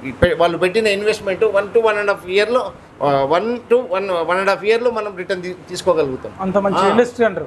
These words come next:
Speaker 1: ఆ, ఇప్పుడు ఇవాళ, ఈ కరోనా తర్వాత అన్నా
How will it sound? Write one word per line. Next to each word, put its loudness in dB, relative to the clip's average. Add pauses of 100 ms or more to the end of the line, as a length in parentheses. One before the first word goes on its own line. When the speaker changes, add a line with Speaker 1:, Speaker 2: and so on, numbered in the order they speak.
Speaker 1:
ఆ, -2 (360)
ఇప్పుడు 0
ఇవాళ, 0 (720)
ఈ -2
కరోనా 4
తర్వాత 2
అన్నా -2